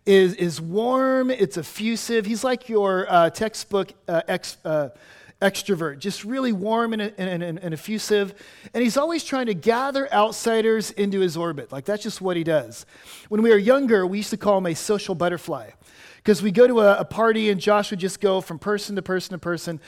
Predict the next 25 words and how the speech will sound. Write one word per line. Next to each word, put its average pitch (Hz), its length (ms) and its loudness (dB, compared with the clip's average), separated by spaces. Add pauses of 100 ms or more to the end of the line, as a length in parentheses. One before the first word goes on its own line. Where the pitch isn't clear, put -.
(240)
making 208 420 2
connections, 190 680 -2
working 190 460 -2
the 190 80 -4
room. 165 360 -6
This 175 160 -8
is 175 60 -8
just 160 220 -14
what 165 160 -2
he 151 80 -6
does. 139 480 -2 (440)
About 214 220 6
a 202 40 6
year 262 200 0
ago, 208 220 4
Josh 202 320 2
showed 202 220 0
up 185 160 0
at - 80 -16
church, - 560 -4 (420)
uh, 180 160 8
just 185 200 -4
to 202 60 2
visit 202 340 0
here. 156 360 -4